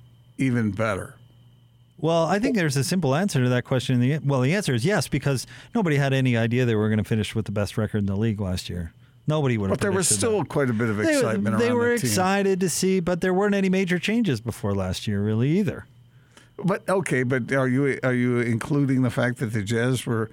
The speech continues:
Speaker 1: so disappointed about what happened in the postseason? So I, I think there are some Jazz fans out there going, "Oh, what's the use? No matter how good they are in the regular season, they're not gonna get it done in the postseason."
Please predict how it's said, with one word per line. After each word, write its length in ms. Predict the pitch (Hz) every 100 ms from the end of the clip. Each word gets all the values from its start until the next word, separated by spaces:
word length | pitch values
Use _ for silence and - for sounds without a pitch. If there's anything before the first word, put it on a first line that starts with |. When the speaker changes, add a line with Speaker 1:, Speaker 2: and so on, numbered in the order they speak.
| - - - - - - - - _ _ _ -
Speaker 1:
so 280 | 139 - 147
disappointed 800 | 127 123 - 110 120 120 110 107
about 240 | 104 101 101
what 160 | 98
happened 340 | 104 107 120 107
in 80 |
the 80 | 104
postseason? 640 | - 131 147 131 92 101
So 200 | - 156 120 - -
I, 160 | 135 127
I 120 | -
think 180 | 143 170
there 160 | 139 120
are 60 |
some 320 | 117 - 160 135
Jazz 320 | 131 123 113
fans 320 | 127 123 113
out 180 | 120 113
there 260 | 127 120 117
going, 360 | 120 117 113 - - -
"Oh, 100 | -
what's 320 | 110 127 -
the 80 | -
use? 400 | 107 107 107 -
No 60 | 120
matter 220 | 117 117
how 160 | 113 117
good 260 | 104 110
they 200 | 104 113
are 200 | 107 110
in 80 | 107
the 80 | 113
regular 360 | 107 107 110 107
season, 420 | - 110 110 107
they're 120 | 110
not 180 | 110 107
gonna 180 | 123 110
get 180 | 113
it 180 | 107 101
done 320 | - 143 135
in 120 | 110 107
the 80 |
postseason." 680 | 104 135 160 - 123 104 117